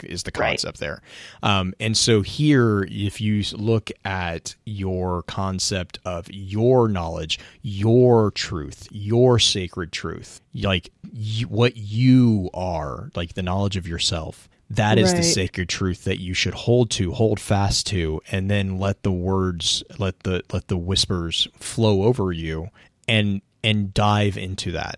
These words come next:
Speaker 1: Like, accept the, accept reality, or accept the reality of what the whispers are, are doing, but don't lose yourself. Become,
Speaker 2: Right.
Speaker 1: you know, I, I keep, I kinda going back to this. It's become a final shape. Let, let the,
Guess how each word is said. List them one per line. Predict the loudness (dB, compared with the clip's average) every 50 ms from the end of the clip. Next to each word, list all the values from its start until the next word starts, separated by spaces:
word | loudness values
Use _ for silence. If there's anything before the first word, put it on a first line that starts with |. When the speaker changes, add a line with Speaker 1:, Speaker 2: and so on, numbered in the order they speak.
| _ -4
Speaker 1:
Like, | -2 -2 -4 -4 -8 _ _ _ _ _ _ -4
accept | -2 0 0 2 2 2 4 2 2 0 _ -6 -4
the, | -4 -4 -4 -4
accept | -4 -2 0 2 2 2 0 0 -4 -14 -10
reality, | -6 -2 -2 0 2 2 0 0 0 -2 -4 -4
or | -4 -4 -4
accept | -4 -2 -2 0 0 0 -2 -2
the | -2
reality | -2 0 -2 -2 -2 -4 -4 -4 -6 -6
of | -8 -8 -8 -8
what | -6 -6 -6 -4
the | -6 -6
whispers | -4 -4 -4 -4 -4 -4 -4 -6 -6 -6 -6
are, | -6 -6 -6 -6 -8 -10 -12 _ _ -6
are | -4 -4 -2 -4 -4 -8 -10 _ _ _ _
doing, | 0 4 4 6 6 4 2 0 -4 -8 -12 -14 _ -20 -20 _ _ -2
but | 0 0 2 4
don't | 4 4 2 2 -2 -6 -2
lose | 2 4 4 6 6 4 4 2 0 -2 0
yourself. | 0 0 0 0 0 0 2 2 2 2 0 -2 -4 -6 -12 -16 -20 -20 -20 _ _ _
Become, | -4 -2 -2 -2 -2 2 2 4 4 4
Speaker 2:
Right. | 4 4 2 0 -2 -2
Speaker 1:
you | -2
know, | -2 -2 0
I, | 0 0 -2 -2 -2
I | -4 -6 -8 -8
keep, | -8 -8 -8 -8 -8 -10 -10
I | -10 -10 -12 _ _ _
kinda | -14 -10 -10 -8 -8
going | -6 -6 -6 -6 -6 -6
back | -4 -4 -4 -6 -6
to | -8
this. | -8 -6 -6 -6
It's | -8 -8 -10
become | -8 -10 -10 -10 -10 -8 -6 -4 -4 -4
a | -6
final | -8 -8 -8 -8 -8 -8 -8
shape. | -8 -6 -6 -6 -6 -8 -10 -12 -14 -12 -10
Let, | -10 -10 -8
let | -8 -6 -2 -2 -2 -2 -2 _
the, | -2 0 0 0 -2